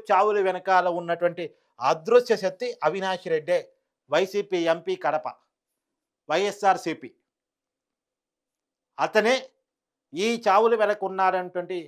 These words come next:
ఒక నిర్ధారణకి పోలీసులు వచ్చారన్నటువంటి సమాచారం. మరి సీబీఐకి చెప్పి అవినాష్ రెడ్డిని ఆంధ్రప్రదేశ్ పోలీసులు అదుపులో తీసుకుంటారా? ఎందుకంటే already రంగన్న మరణం కానీ ఇతర మరణాలు కానీ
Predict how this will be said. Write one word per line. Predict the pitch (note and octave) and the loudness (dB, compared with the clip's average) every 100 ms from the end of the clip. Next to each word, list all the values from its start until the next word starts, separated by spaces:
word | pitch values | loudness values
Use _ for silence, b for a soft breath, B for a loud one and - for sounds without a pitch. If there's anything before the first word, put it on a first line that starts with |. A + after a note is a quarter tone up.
| _ _ _ C#3+ | _ _ _ -4
ఒక | D3+ E3+ | 0 0
నిర్ధారణకి | G3 G3+ F#3 C4 C4 B3 A#3+ G#3+ | -2 0 8 8 8 2 -4 -2
పోలీసులు | G#3+ A3 F3+ F3 | -2 -2 -4 -6
వచ్చారన్నటువంటి | - G#3 F#3+ F#3 G#3 G3 E3+ | 0 0 0 -2 -8 -8 -8
సమాచారం. | D3 C#3 A2+ F2+ _ _ _ _ _ _ - E3+ | -8 -10 -12 -20 _ _ _ _ _ _ 0 4
మరి | G3 F3+ | 4 2
సీబీఐకి | F3+ G#3+ G#3+ G3 G3 - | -2 0 2 0 -4 -2
చెప్పి | G#3 B3 A#3+ F#3+ _ - D3+ | -2 -2 -6 -6 _ -4 0
అవినాష్ | G3+ G#3+ G#3 G#3 | 4 2 2 -2
రెడ్డిని | G#3 F#3+ F3+ _ _ - | -4 -6 -10 _ _ -2
ఆంధ్రప్రదేశ్ | F3+ G#3 G#3 G3+ G3+ | 0 0 -2 -2 -4
పోలీసులు | G3 E3 | 0 0
అదుపులో | E3 G#3+ F#3+ | 0 -2 -4
తీసుకుంటారా? | F#3 - G3 F#3 F#3+ - _ _ _ - | -6 -10 -2 0 0 -4 _ _ _ -10
ఎందుకంటే | F#3+ G#3+ G#3 G#3+ D#3+ - | 0 0 2 0 0 0
already | E3+ G3 G3 E3+ | 2 4 2 0
రంగన్న | F3+ G3 F#3+ F3+ | 0 0 2 0
మరణం | F#3 F#3 | 0 -2
కానీ | G3 F3+ | -4 -2
ఇతర | F3+ F3+ | -2 -2
మరణాలు | E3+ F3 E3 | -2 0 -2
కానీ | E3 | -2